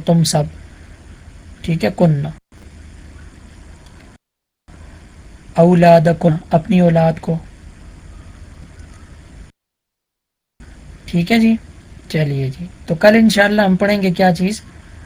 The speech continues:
عربی کا معلم، آئندہ کل، ٹھیک ہے، اللہ پورا وقت دیں گے اس کو، اگر اللہ نے چاہا تو، صرف اور صرف کے معلم کو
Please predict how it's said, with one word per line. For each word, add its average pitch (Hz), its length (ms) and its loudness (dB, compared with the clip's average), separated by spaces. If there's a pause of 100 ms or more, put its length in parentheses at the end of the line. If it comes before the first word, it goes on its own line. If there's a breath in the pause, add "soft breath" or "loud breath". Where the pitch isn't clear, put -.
عربی 190 260 0
کا 202 120 2
معلم، 151 320 -2 (1300)
آئندہ 180 300 4
کل، 170 180 0 (2750)
ٹھیک 190 240 -2
ہے، 311 60 -2 (320)
اللہ 147 200 -14 (240)
پورا 202 200 6
وقت 180 380 2
دیں 151 160 -2
گے 151 120 -4
اس 147 160 -8
کو، - 160 -12 (600 soft breath)
اگر 175 180 2
اللہ 170 280 2
نے 165 160 0
چاہا 156 220 -2
تو، 156 180 -10 (260)
صرف - 320 -2
اور 180 80 0
صرف 160 160 2 (640)
کے 160 80 -2
معلم 143 380 -6
کو 151 100 -16